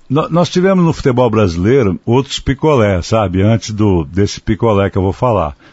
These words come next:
Teve um que jogou no Santos, teve um outro Picolé. Esse é o José Manuel Ricardo, que nasceu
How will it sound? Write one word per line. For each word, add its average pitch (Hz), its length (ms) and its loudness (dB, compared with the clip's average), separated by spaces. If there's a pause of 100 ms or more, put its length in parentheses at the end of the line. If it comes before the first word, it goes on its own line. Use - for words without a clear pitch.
Teve 107 220 -4
um 117 100 0
que 98 140 -8
jogou 98 540 0
no 85 100 -4
Santos, 127 560 -2
teve 95 220 -4
um 101 80 -2
outro 98 200 -4
Picolé. 101 640 -2 (720)
Esse 185 560 0
é 160 160 0
o 165 80 2
José 127 320 -2
Manuel 113 440 2
Ricardo, 113 720 -4 (260)
que 117 120 -2
nasceu 117 880 -2